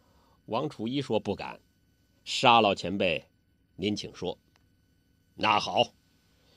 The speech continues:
这个黄河帮与全真教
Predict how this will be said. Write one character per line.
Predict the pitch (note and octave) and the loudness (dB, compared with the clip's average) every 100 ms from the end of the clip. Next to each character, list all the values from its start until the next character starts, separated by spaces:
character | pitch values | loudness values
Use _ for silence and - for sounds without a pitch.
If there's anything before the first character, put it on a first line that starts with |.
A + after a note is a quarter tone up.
| _ _ _ _ _ _ _ - | _ _ _ _ _ _ _ -2
这 | F#4 | 2
个 | C#4 | 4
黄 | - E3 A3 C4+ | 4 8 8 8
河 | F3 A3+ | 10 10
帮 | A#3 A#3 A3 G#3 F3+ | 12 10 8 4 4
与 | C3+ C#3 | 4 6
全 | B2 - C#3 E3+ | 6 6 6 8
真 | F3 E3+ | 6 8
教 | D3 G#2 A#1+ | 8 8 6